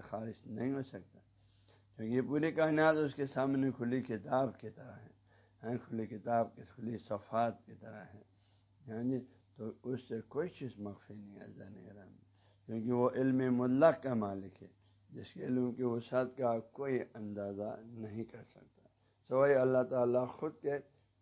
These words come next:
کوئی اس کے علم کے وسعت کا اندازہ نہیں۔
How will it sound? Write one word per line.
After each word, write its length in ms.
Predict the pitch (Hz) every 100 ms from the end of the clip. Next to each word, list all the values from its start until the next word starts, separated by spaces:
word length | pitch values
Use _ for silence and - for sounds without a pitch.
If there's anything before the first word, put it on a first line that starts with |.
| -
کوئی 140 | 156 147
اس 140 | 147 -
کے 160 | 123
علم 240 | 120 123 120
کے 120 | 123
وسعت 500 | 110 107 - 110 101
کا 140 | 104
اندازہ 420 | 139 101 98 92 101
نہیں۔ 240 | 104 113